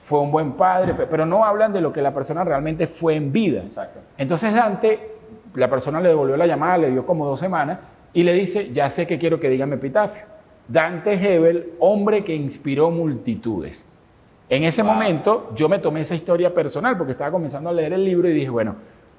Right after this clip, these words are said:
Speaker 1: Anderson Meléndez hizo de la mente la mejor herramienta para lograr el éxito". Ten en cuenta, y tengan en cuenta que tenía veintiún años de edad.
Speaker 2: Todavía no había nacido lo del coach de la mente, ¿no?
Speaker 1: Nada, todavía no sabía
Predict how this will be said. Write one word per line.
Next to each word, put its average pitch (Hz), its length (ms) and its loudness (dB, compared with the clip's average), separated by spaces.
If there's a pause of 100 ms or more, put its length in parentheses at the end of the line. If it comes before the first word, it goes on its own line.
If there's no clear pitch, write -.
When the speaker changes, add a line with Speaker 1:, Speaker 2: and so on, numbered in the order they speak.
Speaker 1:
Anderson 180 500 0
Meléndez 208 600 0
hizo 170 280 -2
de 170 100 4
la 143 120 -2
mente 208 420 -2
la 151 100 -2
mejor 139 280 -2
herramienta 165 440 -2
para 131 160 0
lograr 113 300 -2
el 120 120 0
éxito". 85 320 -8 (480)
Ten 165 180 2
en 214 120 -2
cuenta, 208 500 0
y 123 80 -4
tengan 160 220 -2
en 165 80 -4
cuenta 160 220 -4
que 175 80 -4
tenía 139 260 -4
veintiún 156 400 -2
años 165 220 -2
de 180 60 2
edad. 143 240 2 (180)
Speaker 2:
Todavía 131 320 2
no 156 100 -2
había 156 120 0
nacido 139 280 -4
lo 139 120 -4
del - 100 0
coach 120 200 -6
de 139 60 -6
la - 80 -4
mente, 120 240 -8
¿no? 156 60 0
Speaker 1:
Nada, 123 580 -4
todavía 151 420 2
no 185 140 0
sabía 185 440 2